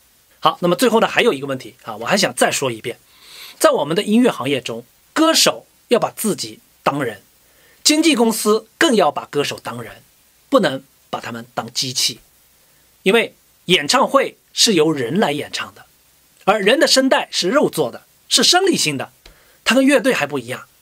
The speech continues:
啊。交响乐如果你连演八场啊，可能没事儿，但是人声，如果你要是在十天内连演八场，那么出问题自然也就是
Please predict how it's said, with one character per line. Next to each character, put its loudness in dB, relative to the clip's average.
啊。 -14
交 4
响 0
乐 0
如 0
果 0
你 -4
连 0
演 0
八 -2
场 -10
啊， -20
可 -6
能 -4
没 -4
事 -4
儿， -14
但 6
是 0
人 2
声， 2
如 2
果 2
你 -8
要 2
是 -4
在 2
十 0
天 -2
内 0
连 -6
演 -6
八 -8
场， -10
那 -4
么 -8
出 -2
问 2
题 -12
自 0
然 -2
也 -6
就 0
是 -6